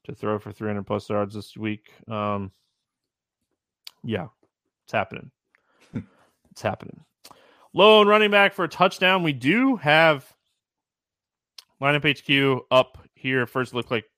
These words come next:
projected ownership. I'm gonna make it under twenty percent this week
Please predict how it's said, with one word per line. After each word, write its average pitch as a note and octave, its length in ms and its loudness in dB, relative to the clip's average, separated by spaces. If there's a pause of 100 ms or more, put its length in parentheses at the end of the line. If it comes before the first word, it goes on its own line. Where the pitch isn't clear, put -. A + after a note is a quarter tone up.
projected A#2 460 -6
ownership. A2 460 -4 (1600)
I'm D3 140 0
gonna A3 180 2
make F#3 380 0
it F3+ 320 2
under D#3+ 260 -4
twenty C#3+ 380 -4
percent A2 380 -8
this G#2 180 -12
week G#2 320 -12